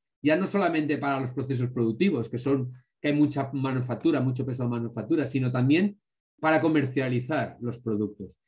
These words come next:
De tal manera que si una empresa de Alicante, no sé, de, de Elche, tiene centros de, comerciales distribuidos en todo el mundo,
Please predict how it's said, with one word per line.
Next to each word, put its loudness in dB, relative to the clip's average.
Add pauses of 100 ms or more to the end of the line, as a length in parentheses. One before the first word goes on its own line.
(220)
De 4
tal 6
manera 4 (280)
que 6
si 4
una 6
empresa 0
de 0
Alicante, -4 (180)
no -2
sé, 2
de, -2 (180)
de 4
Elche, 2 (480)
tiene 6
centros 0
de, 0 (360)
comerciales -2 (640)
distribuidos 8
en 4
todo 6
el 8
mundo, 4